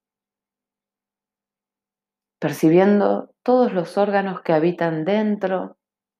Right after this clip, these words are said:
percibiendo la piel que recubre, los músculos.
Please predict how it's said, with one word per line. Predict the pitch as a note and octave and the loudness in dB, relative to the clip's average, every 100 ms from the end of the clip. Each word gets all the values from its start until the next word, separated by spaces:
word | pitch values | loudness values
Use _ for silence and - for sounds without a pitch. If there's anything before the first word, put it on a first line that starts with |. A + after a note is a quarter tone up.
| _ _ | _ _
percibiendo | - C3+ D3 D3 D3+ D#3 D#3 C#3+ C#3 | -8 -8 -2 0 2 2 0 0 0
la | C#3 C3+ | -2 -6
piel | - D#3+ E3 D#3+ | -2 0 0 -2
que | D3+ | -6
recubre, | C#3 C#3 C3+ E3+ F3+ D#3 D#3 D#3 - _ _ _ _ - | -6 -8 -4 0 0 0 -4 -8 -16 _ _ _ _ -20
los | C#3+ - | -20 -10
músculos. | C#3+ F3 E3+ - - C3+ C#3 C4+ | -2 0 -2 -6 -8 -6 -8 -12